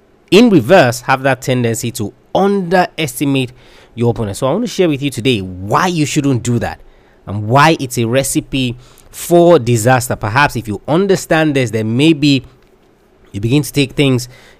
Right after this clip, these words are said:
a little more seriously. This episode, guys, is brought to you by my free email course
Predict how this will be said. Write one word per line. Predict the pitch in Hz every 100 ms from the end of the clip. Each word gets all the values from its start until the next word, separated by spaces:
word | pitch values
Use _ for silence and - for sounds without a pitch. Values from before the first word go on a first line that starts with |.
| _ -
a | 131
little | 139 135 147
more | 127 127
seriously. | 120 117 107 98
This | 143
episode, | 233 196 156
guys, | 123 110
is | 95
brought | 135 165
to | 160
you | 127
by |
my | 110 110
free | - - 208 233 -
email | 185 180 160
course | - 180 - -